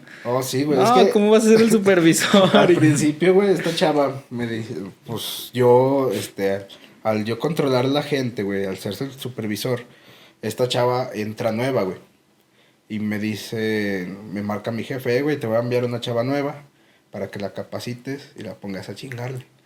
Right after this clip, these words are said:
Speaker 2: <laughs>
Speaker 1: No, pues, sobres, güey. No me dijo ni cómo se llamaba ni nada, nada más me advirtió que, "Ay, es una chica problemática". Ya la dieron de, de baja en dos empresas.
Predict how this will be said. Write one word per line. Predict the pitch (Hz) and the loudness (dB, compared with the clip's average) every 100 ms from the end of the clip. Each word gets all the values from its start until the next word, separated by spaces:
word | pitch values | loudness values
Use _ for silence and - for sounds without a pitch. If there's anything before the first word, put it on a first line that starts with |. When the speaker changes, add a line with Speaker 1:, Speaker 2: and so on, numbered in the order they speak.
| - | -6
Speaker 2:
<laughs> | 147 - - 156 | -6 -6 -6 -6
Speaker 1:
No, | 143 180 208 | -2 -2 0
pues, | 185 | 0
sobres, | 160 202 220 | 0 -2 -2
güey. | 214 - - _ _ _ _ - _ _ - | -4 -6 -14 _ _ _ _ -20 _ _ -4
No | 127 | 0
me | 175 | 2
dijo | 185 185 | 2 2
ni | 170 | 0
cómo | - 127 151 | -2 -2 -2
se | 156 | -2
llamaba | 127 - 110 127 | -4 -4 -4 -4
ni | 110 | -2
nada, | 110 131 | -2 -2
nada | 127 117 | -2 -4
más | 120 | -2
me | 123 120 | -2 -2
advirtió | 110 95 98 87 101 110 127 | -2 -4 -8 -8 -6 -6 -6
que, | 113 107 110 | -8 -8 -8
"Ay, | 113 113 | -10 -12
es | - | -12
una | 127 | -12
chica | 127 127 139 | -10 -10 -8
problemática". | 127 104 101 117 160 170 - 170 - _ _ _ _ _ | -8 -8 -6 -6 -6 -10 -12 -12 -12 _ _ _ _ _
Ya | 104 | -6
la | 107 113 | -4 -4
dieron | 113 120 117 | -4 -6 -4
de, | 110 90 82 | -6 -6 -10
de | 87 | -10
baja | 98 90 117 | -8 -8 -8
en | 101 | -8
dos | 104 110 | -8 -10
empresas. | 101 120 156 175 190 - | -8 -6 -6 -8 -12 -14